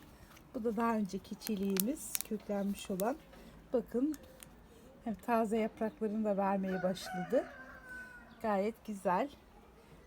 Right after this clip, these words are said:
Arkadaşlar bakın, şurada lalelerim var. Şurada yaprak güzelim var. Bu da rüzgardan kırılıyor maalesef.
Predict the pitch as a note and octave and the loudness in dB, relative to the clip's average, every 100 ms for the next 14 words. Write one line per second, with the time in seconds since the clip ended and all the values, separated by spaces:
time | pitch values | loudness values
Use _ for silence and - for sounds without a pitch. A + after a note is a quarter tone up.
0 | - - - - G#3+ A3+ A3 A3 G#3 - | -20 -18 -14 -12 -2 -2 0 -2 -2 -4
1 | G#3+ - G#3 G3+ G#3 G3+ G3 G3 G3+ G#3+ | -6 -4 -4 0 0 0 0 0 0 0
2 | G#3 G3+ G#3+ - - - - - - - | 0 2 0 -2 -6 -8 -8 -14 -14 -14
3 | - - - - - G#3+ G3 F#3+ G3 G3+ | -14 -16 -12 -12 -10 -6 -2 -2 -2 -4
4 | A3+ - A3 B3 A#3 A#3 A#3 A#3 B3 B3 | -6 -6 0 2 2 2 2 4 2 -2
5 | - - - - - - - - - - | -12 -18 -18 -16 -14 -14 -14 -14 -14 -14
6 | - - - - - - - G#3+ G#3 A3 | -12 -12 -14 -18 -20 -20 -10 -2 0 2
7 | G#3 G3+ G#3+ G3+ A#3 A#3 A#3+ A3 A3 G3 | 0 0 0 2 0 0 0 2 4 2
8 | G3 - F#3+ G3 G3+ - | 0 -6 -4 -2 -2 -2